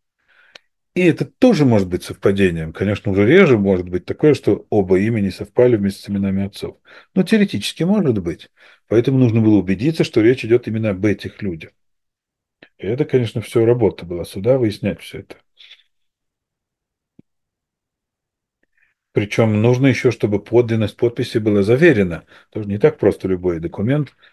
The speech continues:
на котором стоят какие-то подписи, он принимается. Подпись должна быть заверена людьми, которые знают лично свидетелей, подпись которых там стоит,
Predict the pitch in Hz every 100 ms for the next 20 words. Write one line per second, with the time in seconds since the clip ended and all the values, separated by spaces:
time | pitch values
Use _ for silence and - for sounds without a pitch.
0 | _ 107 - 101 - 104 - 101 - 95
1 | 101 110 90 - 85 - 80 - - -
2 | - 92 - 101 101 87 82 - - 113
3 | 117 147 127 113 113 104 101 104 117 104
4 | 101 92 82 90 104 175 202 - _ -
5 | _ - - - 131 117 95 104 139 135
6 | 110 98 - - _ 104 113 110 - 95
7 | 82 - _ _ - 101 104 101 - 87
8 | 80 78 _ _ _ _ - 104 101 -
9 | 98 - 95 - - 87 - 104 104 170
10 | 190